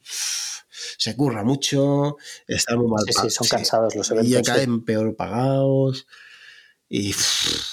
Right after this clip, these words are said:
Speaker 1: nah, no los quiero, tío. Ya no los quiero. De, también tengo una cosa, te acostumbras a hacer fotografía de stock y, ostras, eh, ¿quién pagaría dos mil pavos por una foto? ¿A ti te han pagado alguna vez dos mil pavos por una foto?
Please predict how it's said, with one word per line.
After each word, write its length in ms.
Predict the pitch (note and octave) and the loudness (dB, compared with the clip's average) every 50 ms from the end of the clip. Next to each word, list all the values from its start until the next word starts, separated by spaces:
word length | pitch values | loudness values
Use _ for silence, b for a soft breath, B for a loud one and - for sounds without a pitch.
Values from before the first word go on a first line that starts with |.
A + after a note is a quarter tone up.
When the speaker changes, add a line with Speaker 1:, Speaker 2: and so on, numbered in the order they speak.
| B B - - | B B -8 -4
Speaker 1:
nah, 160 | A2 F#2 F2+ - - | -4 -4 -4 -4 -2
no 100 | A#2 A2+ | 0 0
los 160 | A#2 A2+ G#2+ | 2 2 0
quiero, 220 | - B2 A2+ G2 F#2 | 0 -2 -2 -2 -4
tío. 200 | G#2+ G2+ G#2+ - _ _ | -6 -8 -8 -10 _ _
Ya 120 | - A#2+ | -4 0
no 60 | A#2 A2+ | 0 0
los 120 | A2 G#2 | 0 -2
quiero. 260 | - - A#2 G#2+ G#2 G#2 | -2 -4 -2 -2 -2 -2
De, 220 | G#2+ A2+ - C3 | -4 -4 -4 -6
también 320 | A#2 - A#2 C#3 F3 F#3+ | -6 -2 0 0 0 2
tengo 160 | F#3 A3+ G#3 G3 | 2 0 0 0
una 120 | C#3+ A#2 | -2 0
cosa, 220 | - A#2+ - A2+ | 0 -2 -2 -2
te 80 | G2 G#2+ | -4 -2
acostumbras 520 | G#2+ A#2 A2 - - D#3+ F3 G3+ F#3+ - F#3 | -2 -2 -2 0 0 0 0 0 0 0 -2
a 20 | |
hacer 160 | F3 - F3 | 0 -2 -2
fotografía 460 | D3+ D#3+ D#3+ - D3 C#3 C3 C3 C#3 B2 | 0 0 2 2 2 2 2 2 2 2
de 80 | B2 | 2
stock 420 | A#2 - - D3 D#3 - - - _ _ _ _ _ _ _ _ _ _ _ _ B B B B B B B B B B B B B _ _ | 0 0 0 0 -2 -2 -6 -18 _ _ _ _ _ _ _ _ _ _ _ _ B B B B B B B B B B B B B _ _
y, 580 | - C#3+ B2 B2 B2 A#2+ A#2+ A#2+ A#2 A#2 A2+ A2+ | 0 2 4 4 6 6 6 4 4 4 4 2
ostras, 720 | A2 - - - A#2 G#2 F#2 F2+ - - - - - A2 | 2 0 0 0 -2 -2 0 -2 -4 -4 -4 -6 -8 -8
eh, 480 | G#2+ G#2+ G#2 G2+ G2+ G#2 G#2+ A2 G#2+ G#2 | -6 -4 -2 -2 -2 0 0 -2 -2 -2
¿quién 180 | - - C3+ C3 | -2 -2 0 0
pagaría 1120 | C3 D3 C#3+ C#3 C3 C3 B2+ B2 A#2+ A#2+ A#2 A2+ A2+ A2+ A2+ A2+ A2+ A2 A2 G#2+ G#2+ A2 G#2+ | 0 0 0 2 4 4 2 2 2 2 2 2 2 2 2 0 0 0 0 0 -2 -2 -2
dos 200 | G#2+ A#2 G#2 G#2+ | -2 -2 0 0
mil 160 | A#2+ A2+ - | 0 0 0
pavos 280 | - A#2 A#2 A2+ A2 - | -2 -2 -2 -2 -4 -4
por 140 | - G#2+ | -6 -4
una 120 | G#2 G2+ G2 | -4 -4 -4
foto? 320 | - - D#3 C3 G#2 - _ _ _ _ _ _ _ _ _ _ _ _ _ _ _ _ _ _ _ _ - | -2 -2 -2 -2 -4 -8 _ _ _ _ _ _ _ _ _ _ _ _ _ _ _ _ _ _ _ _ -8
¿A 80 | C#3 - | -8 -6
ti 100 | - C3 | -2 0
te 60 | C#3 | 0
han 100 | C3+ C3 | 0 0
pagado 180 | D3+ C#3 C#3+ C#3+ | 0 2 2 2
alguna 200 | C#3+ C#3+ C#3+ C#3+ | 4 4 4 4
vez 100 | C#3+ C#3 | 4 4
dos 100 | C3+ C3+ | 6 6
mil 160 | C#3 C3+ C3 | 6 4 4
pavos 240 | C3+ C#3+ C#3 C3+ B2+ | 2 2 0 0 2
por 100 | - C3+ | 2 2
una 120 | C3 B2+ | 2 2
foto? 340 | B2+ D3 D3 B2+ A#2+ - - | 0 0 -2 -2 -4 -6 -12